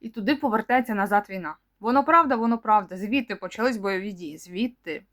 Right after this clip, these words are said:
Не з Майдану, звідти. <clears throat> І на кінцевий результат, після оцього, воно і вийде на зупинку війни. Після варіанту з Донеччиною. Наскільки ті захватять, настільки, наскільки наші відіб'ють.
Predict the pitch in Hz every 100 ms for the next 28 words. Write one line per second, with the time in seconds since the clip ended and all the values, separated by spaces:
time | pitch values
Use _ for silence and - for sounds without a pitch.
0 | - 202 233 233 254 208 170 156 165 185
1 | 208 - _ _ _ 247 254 214 - _
2 | _ _ _ _ _ _ _ _ - 262
3 | 208 220 226 285 339 294 247 214 - 208
4 | 294 - _ _ _ _ _ - 247 208
5 | 196 185 - 214 277 320 311 196 175 240
6 | 233 233 190 175 170 175 175 170 - 180
7 | 180 160 151 147 131 _ 214 240 240 190
8 | 147 _ 180 180 190 220 190 165 185 165
9 | - - - _ _ _ _ _ _ -
10 | 214 - 311 285 240 330 277 240 202 180
11 | 165 180 190 285 285 240 226 226 294 277
12 | 254 220 185 - 170 156 151 - _ -